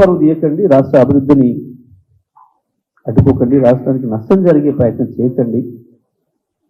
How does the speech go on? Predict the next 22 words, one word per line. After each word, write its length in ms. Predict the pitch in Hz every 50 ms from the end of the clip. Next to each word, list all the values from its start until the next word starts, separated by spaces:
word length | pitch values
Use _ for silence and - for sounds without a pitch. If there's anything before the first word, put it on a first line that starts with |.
| _ _ _ _ _ _ _ _ _ _ _ _ _ _ -
మీరు 160 | 160 170 165 151 127
రాజకీయాలు 440 | 123 156 185 208 180 220 208 196 185 175
అనుకొని 260 | 165 - 175 170 151 -
చేసే 160 | 156 139 156 139 -
కొన్ని 140 | 147 135 123 -
చర్యల 240 | 131 127 139 147 143 135
వల్ల 160 | 127 131 139 127 113 104 - - - - _ _ _ _ _ _ _ _ _ _ _ _ _ _ _ _ _ _ _ _ _ _ _ _ _ _ _ _ _ _ _ - - 123
రాష్ట్రానికి 460 | 123 156 185 185 - 220 190 180 - 135 131
దెబ్బ 120 | 127 123 127
తగులుతుంది, 420 | 123 117 113 - - 113 107 131 151 151 - - - - _ _ _ _ _ _ _ _ _ _ _ _ _ _ _ _ _ _ -
అభివృద్ధి 220 | 123 123 131 127 127 -
కుంటుపడుతుంది, 560 | - 123 - 165 147 123 107 - 120 107 120 131 120
నష్టం 260 | 101 - - 165 147 123
జరుగుతుంది." 360 | 113 107 104 - 104 101 101 113 - - - _ _ _ _ _ _ _ _ _ _ _ _ - 120 117
బడ్జెట్ 300 | 139 143 160 226 220 - -
పైన 160 | 214 196 196 185
కూడా 100 | 196 190 185
వాళ్ళు 140 | 185 180 156 139
అవగాహన 320 | 139 151 170 156 160 151 143 143
లేకుండా 240 | 139 139 131 135 - 131 127
మాట్లాడుతున్న 360 | 131 131 143 135 127 127 120 - 135
సందర్భంలో 460 | 117 123 135 131 127 127 123 123